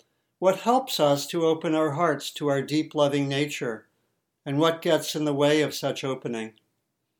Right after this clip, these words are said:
We'll focus on how central it is and how often, uh, it's hard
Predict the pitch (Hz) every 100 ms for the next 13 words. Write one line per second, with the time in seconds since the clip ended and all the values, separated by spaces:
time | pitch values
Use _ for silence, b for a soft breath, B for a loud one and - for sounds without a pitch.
0 | _ _ _ 151 147 175 170 170 170 165
1 | 165 143 151 143 - 180 196 - 147 139
2 | 139 135 131 131 143 151 131 143 143 147
3 | 143 156 143 143 - _ _ _ _ _
4 | _ _ 156 143 147 139 - - 196 220
5 | 131 123 127